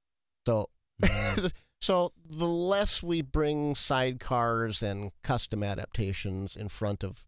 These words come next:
Speaker 1: people who like to pass more laws, the better.
Speaker 2: But a sidecar is not a novelty.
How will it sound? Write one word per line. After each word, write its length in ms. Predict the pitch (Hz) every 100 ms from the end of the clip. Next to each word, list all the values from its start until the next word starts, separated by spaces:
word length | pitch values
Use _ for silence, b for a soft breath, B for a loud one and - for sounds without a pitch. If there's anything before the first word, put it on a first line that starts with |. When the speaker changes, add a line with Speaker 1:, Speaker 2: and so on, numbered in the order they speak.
| _
Speaker 1:
people 320 | 120 110 101
who 100 | 95
like 300 | 95 101 -
to 80 | 98
pass 360 | - 95 92
more 200 | 101 95
laws, 360 | 95 92 90 -
the 60 | 95
better. 340 | 92 92 95 - _ _ _ _ _ B B
Speaker 2:
But 100 | 254
a 40 |
sidecar 520 | 240 370 - - 160
is 140 | 120 107
not 260 | 120 107
a 80 | 92
novelty. 720 | 90 95 98 60 - - -